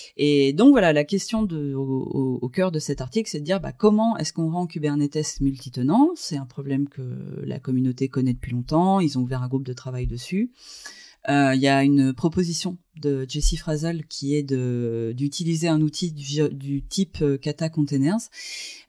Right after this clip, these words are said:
euh, qui va permettre de combiner le niveau d'a-, d'isolation d'une V M en ayant les mêmes performances que des containers.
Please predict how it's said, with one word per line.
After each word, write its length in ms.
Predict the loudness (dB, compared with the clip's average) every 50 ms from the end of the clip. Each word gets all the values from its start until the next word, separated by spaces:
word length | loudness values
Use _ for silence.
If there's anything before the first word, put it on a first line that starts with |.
| -8
euh, 140 | -6 -4 -4
qui 160 | -4 -4 0
va 120 | 0 2 2
permettre 340 | 2 2 0 0 0 -2 -2
de 80 | -4
combiner 440 | -2 2 2 4 6 6 6 6 6
le 60 | 6
niveau 240 | 4 4 2 0 0
d'a-, 200 | 0 0 -2 -2
d'isolation 560 | -4 -6 -6 -2 -2 0 0 0 -2 -2 -2
d'une 180 | 0 0 0 0
V 120 | 2 2
M 300 | 2 4 6 4 4 4 2 _ _ _ _ _ _ _ _ _ _ _ _ _ _ _ _ -8 -8 _ _ -6 -2
en 140 | 0 2
ayant 200 | 2 4 4 4
les 100 | 4 4
mêmes 160 | 4 2 0 0
performances 520 | -2 -6 -6 -4 -2 -2 -2 -2 -2 -4
que 80 | -6 -6
des 100 | -6 -4
containers. 460 | -6 -6 -4 -4 -4 -4 -4 -6